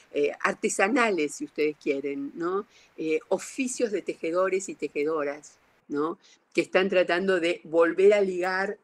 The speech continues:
lo que parece cada vez menos ligado,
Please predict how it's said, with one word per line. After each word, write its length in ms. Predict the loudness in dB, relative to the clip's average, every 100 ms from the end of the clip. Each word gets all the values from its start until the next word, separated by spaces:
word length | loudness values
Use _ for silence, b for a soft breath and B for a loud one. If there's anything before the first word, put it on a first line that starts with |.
| -8
lo 300 | -2 -2 -2
que 140 | -4
parece 600 | -4 -4 -4 2 2 2 _ _ _
cada 340 | 2 4 2
vez 400 | 2 0 0 -6 _ -20
menos 460 | -6 -2 0 -2 -4
ligado, 600 | -6 -6 -6 -8 -10